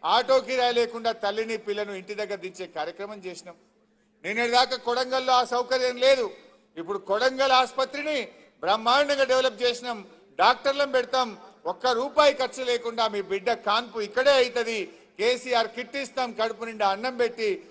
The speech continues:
ఇంటి దగ్గర దించే కార్యక్రమాన్ని చేపడతాం. ఇవి ఎక్కడున్నాయి? ఈ దేశంలో ఎక్కడన్నా ఉన్నాయా?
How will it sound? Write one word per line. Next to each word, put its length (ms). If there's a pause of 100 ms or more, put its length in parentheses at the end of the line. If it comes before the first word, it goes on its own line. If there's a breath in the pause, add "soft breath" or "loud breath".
(160)
ఇంటి 200
దగ్గర 240
దించే 320
కార్యక్రమాన్ని 720
చేపడతాం. 400 (540)
ఇవి 180
ఎక్కడున్నాయి? 600 (480)
ఈ 120
దేశంలో 480
ఎక్కడన్నా 300
ఉన్నాయా? 360